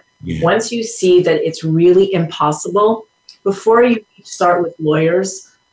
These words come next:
Speaker 2: I would think the best thing to do is to try mediation, because at least that way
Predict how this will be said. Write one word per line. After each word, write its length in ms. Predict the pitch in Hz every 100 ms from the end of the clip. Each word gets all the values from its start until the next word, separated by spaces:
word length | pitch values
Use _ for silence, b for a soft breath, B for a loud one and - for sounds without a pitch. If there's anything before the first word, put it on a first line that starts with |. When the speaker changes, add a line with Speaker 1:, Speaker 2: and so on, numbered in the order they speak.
| _
Speaker 2:
I 180 | - 190
would 200 | 196 202
think 220 | 180 175
the 60 | 170
best 300 | 151 185 -
thing 180 | 196 180
to 100 | 175
do 180 | 156 160
is 100 | 156
to 100 | 170
try 360 | - - 175 175
mediation, 680 | 160 151 143 143 - 147 147 _ -
because 580 | 180 - 180 180 170 -
at 180 | 190 190
least 200 | 226 - -
that 240 | 190 180
way 400 | 170 165 160 160